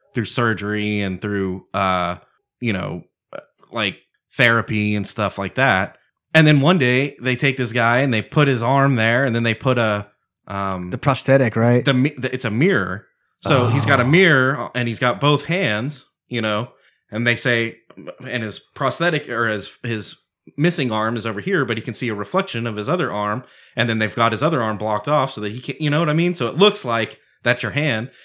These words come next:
Speaker 1: And they say, "Okay, take your fingernails on both your hands." All, obviously one's missing. "Take your fingernails on both your hands and dig them in just like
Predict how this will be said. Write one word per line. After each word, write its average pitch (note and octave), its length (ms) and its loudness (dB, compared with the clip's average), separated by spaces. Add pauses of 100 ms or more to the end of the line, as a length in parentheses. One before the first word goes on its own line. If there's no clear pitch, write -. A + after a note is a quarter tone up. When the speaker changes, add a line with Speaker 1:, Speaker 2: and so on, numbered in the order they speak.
(140)
Speaker 1:
And B2+ 120 0
they B2 80 0
say, C3 120 2
"Okay, C3 260 2
take C3+ 200 -4
your C3 100 -4
fingernails D3+ 720 0
on G#2+ 120 -2
both B2 240 0
your F#3 120 -2
hands." C3 500 -2 (340)
All, F#2 240 -4
obviously G#2 320 -4
one's G#2 260 -4
missing. G#2 360 -8 (400)
"Take D#3 140 2
your C#3 80 -4
fingernails D3 420 4
on A#2+ 80 0
both D#3 200 2
your E3 100 2
hands C3 300 0
and G#2 140 -4
dig D#3 240 4
them E3 200 2
in A2+ 220 0
just C#3 280 2
like B2+ 420 0